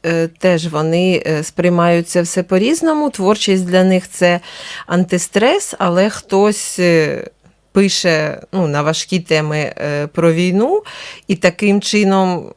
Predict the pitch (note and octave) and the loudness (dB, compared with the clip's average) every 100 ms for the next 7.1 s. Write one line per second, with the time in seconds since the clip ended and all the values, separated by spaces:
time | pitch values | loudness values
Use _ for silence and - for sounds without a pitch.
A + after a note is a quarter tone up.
0 | - E3 D#3+ F#3+ F3+ E3+ E3+ E3+ F3 F3 | -10 -6 -2 0 2 2 0 -4 -4 -4
1 | - F3 E3 D#3+ - - D#3 - G#3+ A3+ | -4 -2 0 -2 -4 -10 -10 -4 -2 0
2 | G#3+ F#3+ - F3+ G3 G3+ F#3+ F3 - F3+ | -2 -2 -4 -4 0 -2 0 -4 -2 0
3 | E3 E3 - - - - - - E3 D#3+ | 2 0 -6 -20 -18 -20 -14 -4 0 0
4 | D#3 D#3 - E3+ - - - - - - | 0 -2 -2 -2 -4 -8 -10 -12 -16 -20
5 | _ - D3 C3+ C3 C3 - - - _ | _ -8 -4 -4 -4 -8 -12 -18 -20 _
6 | - F#3+ F3+ - F3+ F3 A3 D4 C4+ G3+ | -2 2 2 0 -4 0 0 2 0 0